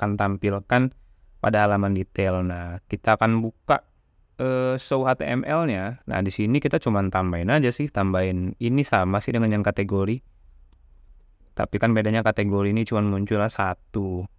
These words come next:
Nah, ini kita tambahin tag seperti ini.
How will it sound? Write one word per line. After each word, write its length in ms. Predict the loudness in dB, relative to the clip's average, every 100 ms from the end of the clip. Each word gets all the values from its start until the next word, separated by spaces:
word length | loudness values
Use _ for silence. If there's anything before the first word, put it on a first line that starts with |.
| _
Nah, 80 | -6
ini 160 | -2 2
kita 200 | 2 2
tambahin 560 | 2 2 2 0 -2 -6 _ _ _ _ 2
tag 160 | 2 _ -8
seperti 400 | -2 0 2
ini. 100 | 2